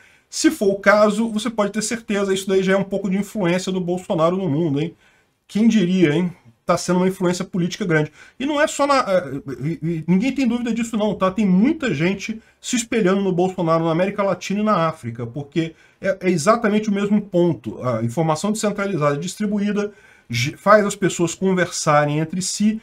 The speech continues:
mesmo que lá fora Bolsonaro seja pintado como o pior demônio possível, as pessoas têm informação entre elas, elas trocam informações entre elas, e no final das contas, meu amigo, é, é, o grosso da população,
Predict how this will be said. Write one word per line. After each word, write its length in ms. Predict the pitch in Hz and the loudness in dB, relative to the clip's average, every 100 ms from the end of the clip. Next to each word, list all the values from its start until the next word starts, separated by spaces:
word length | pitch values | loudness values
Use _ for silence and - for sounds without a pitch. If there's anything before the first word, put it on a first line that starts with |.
| - _ | -12 _
mesmo 440 | 165 240 277 226 233 | 2 4 4 2 0
que 80 | 247 | 0
lá 180 | 233 | 0
fora 420 | 226 - 165 156 139 | -2 0 2 4 2
Bolsonaro 500 | 165 165 165 156 147 | 0 -2 0 0 0
seja 220 | 165 165 | -2 -4
pintado 600 | - 180 165 156 156 139 | -2 -2 2 2 2 0
como 200 | 160 151 | -4 -4
o 60 | |
pior 420 | - 175 165 208 180 | -4 0 4 4 4
demônio 480 | 170 143 143 139 | 2 2 2 0
possível, 580 | 135 226 - 233 226 233 - _ _ | -2 -6 0 0 2 -2 -8 _ _
as 140 | 208 | -8
pessoas 380 | - 226 247 - | -6 -4 -4 -4
têm 240 | - 247 | -2 0
informação 560 | 233 233 220 214 - 202 | 0 0 2 2 0 -4
entre 240 | 202 190 | -4 -2
elas, 240 | 185 175 139 | 0 0 -2
elas 200 | 139 - | -4 -6
trocam 360 | 180 196 196 | -2 0 0
informações 520 | 175 175 170 151 143 143 | -4 -4 -4 -4 -6 -6
entre 220 | 170 190 | -4 -2
elas, 320 | 185 190 185 _ - _ | 0 0 -4 _ -20 _
e 60 | 254 | -8
no 100 | 240 | -4
final 220 | 226 220 | -2 0
das 160 | 208 - | 0 -2
contas, 340 | 202 202 180 | -2 0 0
meu 140 | 156 | -2
amigo, 340 | 131 127 117 117 _ _ _ - | 0 0 0 -4 _ _ _ -6
é, 60 | 139 | -4
é, 260 | 139 127 | -2 -2
o 120 | 127 151 | -2 -2
grosso 380 | 120 214 240 | -2 0 -2
da 60 | 208 | -4
população, 600 | 190 185 160 143 160 156 | -4 -2 -2 -2 -2 -2